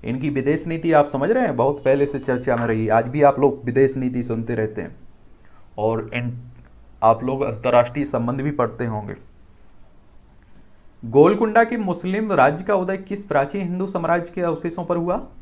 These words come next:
तो ये था वारंगल, वारंगल। सिविल सेवाओं में भर्ती के लिए खुली प्रतियोगिता का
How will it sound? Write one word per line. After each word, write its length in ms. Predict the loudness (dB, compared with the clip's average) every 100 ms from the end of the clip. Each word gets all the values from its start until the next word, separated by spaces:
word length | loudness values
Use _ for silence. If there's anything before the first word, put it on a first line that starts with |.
| -16 -4
तो 60 | 0
ये 140 | 0
था 40 | 0
वारंगल, 540 | 0 0 -2 -6 -8 -12 -20 _ _ -20 -2
वारंगल। 560 | 4 4 4 -2 -4 -6 -14 -20 -20 -20 -20 -20
सिविल 340 | -2 0 2 2
सेवाओं 400 | 2 4 4 2
में 100 | 0
भर्ती 380 | -2 -2 -6
के 200 | -6 -6
लिए 220 | -4 -2 -2
खुली 300 | -4 -4 -4
प्रतियोगिता 640 | -6 -6 -4 -4 -4 -6
का 300 | -6 -12